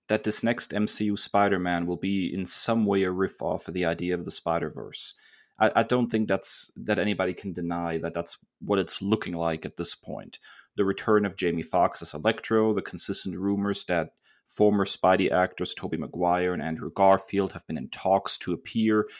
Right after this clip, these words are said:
I mean, clearly something is up here.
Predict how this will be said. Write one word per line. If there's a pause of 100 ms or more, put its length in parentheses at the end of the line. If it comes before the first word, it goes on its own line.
(200)
I
mean,
clearly
something
is
up
here.